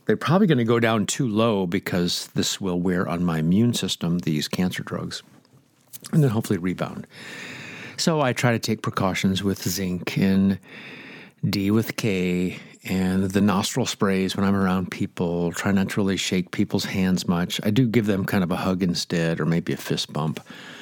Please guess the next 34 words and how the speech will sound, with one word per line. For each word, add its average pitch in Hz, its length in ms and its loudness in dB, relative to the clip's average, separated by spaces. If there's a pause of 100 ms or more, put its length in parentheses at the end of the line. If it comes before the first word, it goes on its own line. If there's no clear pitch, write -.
(300)
Try 107 200 2
not 92 180 0
to - 80 -8
be 90 120 2
around 85 420 -2
a 87 80 -2
lot 85 120 -2
of - 80 -8
people, 135 300 4
but 95 260 0
I'm 117 120 0
still 143 180 -2
going 107 220 0
to 98 60 -2
live 90 120 -2
my 85 120 -2
life. 76 300 -6
So 80 300 -2 (160)
anyway, 90 360 2 (220)
thank 107 240 0
you 127 60 -6
for 135 100 2
praying. 127 460 2 (880)
Uh, 107 160 -4
I 98 100 2
don't 107 320 -2
think 113 320 0
prostate 110 460 -2
cancer 117 320 0
is 104 80 -2
going 113 180 2
to 104 80 0
kill 113 220 -2
me. 135 180 2